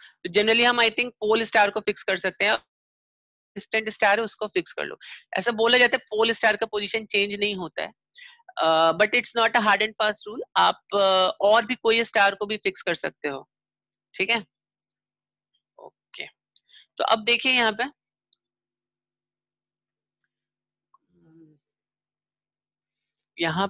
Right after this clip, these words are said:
पे अगर मैं इसको, हाँ, तो अब अगर मैं इस star को अभी observe करता हूँ, ठीक है, तो अभी कैसे इसको, अभी मेरा ये कैसा हो जाएगा? This will look something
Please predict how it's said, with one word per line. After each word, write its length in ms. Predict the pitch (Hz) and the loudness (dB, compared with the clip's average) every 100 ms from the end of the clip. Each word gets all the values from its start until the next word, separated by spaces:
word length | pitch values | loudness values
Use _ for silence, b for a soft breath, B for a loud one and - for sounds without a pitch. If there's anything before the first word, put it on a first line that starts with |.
| - | -2
पे 100 | 214 | 0
अगर 420 | - 156 180 190 | 0 0 0 0
मैं 380 | 202 202 185 - - | -2 -2 -2 -4 -12
इसको, 420 | - - 190 190 | -20 -8 -2 -2
हाँ, 200 | 147 131 _ _ - | -2 -10 _ _ -4
तो 60 | |
अब 160 | 190 208 | -2 0
अगर 180 | 226 240 | 0 2
मैं 120 | 247 | 2
इस 200 | 226 233 | 0 -2
star 280 | - 220 214 | 0 0 0
को 100 | 214 | -4
अभी 180 | 196 | -2
observe 420 | 214 190 170 180 160 | 0 0 -2 -4 -2
करता 280 | 147 131 | -6 -8
हूँ, 60 | 139 | -10
ठीक 120 | 208 214 | -6 -6
है, 100 | 156 _ _ _ _ _ _ _ _ _ _ _ _ _ _ - | -6 _ _ _ _ _ _ _ _ _ _ _ _ _ _ -8
तो 260 | 156 156 | -6 -6
अभी 380 | 156 - 147 196 | -8 -6 -4 -2
कैसे 280 | 202 202 202 | -4 -4 -6
इसको, 300 | - 208 208 - _ _ _ _ _ _ _ _ _ _ | -8 -10 -10 -12 _ _ _ _ _ _ _ _ _ _
अभी 340 | - 160 175 190 | -14 -10 -8 -6
मेरा 240 | 190 196 | -4 -2
ये 360 | 190 - 165 156 | -4 -6 -10 -10
कैसा 320 | - 170 185 | -10 -10 -10
हो 140 | 175 | -8
जाएगा? 260 | 170 170 - _ _ b b b _ - | -8 -8 -12 _ _ b b b _ -16
This 180 | 175 175 | -14 -14
will 240 | - 180 | -12 -12
look 160 | 175 185 _ | -12 -16 _
something 420 | - 370 _ _ | -20 -20 _ _